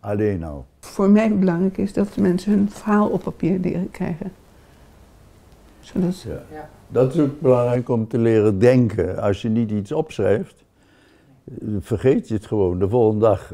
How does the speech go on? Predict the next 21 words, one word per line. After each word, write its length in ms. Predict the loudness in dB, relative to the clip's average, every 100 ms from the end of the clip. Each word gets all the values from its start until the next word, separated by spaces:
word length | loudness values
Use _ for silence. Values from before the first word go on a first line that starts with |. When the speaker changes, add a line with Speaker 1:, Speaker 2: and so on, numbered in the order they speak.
| -8
Speaker 1:
weet 280 | 0 0 0
je 100 | -2
absoluut 500 | -4 -4 -4 -2 -2
niet 160 | -2 -2
meer. 280 | -2 -2 -2
Dus 180 | -4 -4
een 200 | -4 4
dagboek 560 | 4 4 0 -4 -2
is 180 | -6 -2
heel 180 | 0 0
belangrijk 580 | -2 -4 -4 -6 -8 -10 _ _ _ _
om 360 | -2 0 0 -4 _ _
jezelf 840 | -2 0 2 2 2 -2 -6 -18 _ _ _ _ _ _ _ _ _ _ _ _
in 280 | -2 0 0
je 100 | -2
eigen 420 | 2 2 2 -6
continuïteit 960 | -4 -4 0 -2 0 -2 0 0 0 -2
van 200 | -8 -2
denken 480 | -2 -2 -2 -4
te 160 | -4 -6
volgen. 540 | 2 4 4 2 -6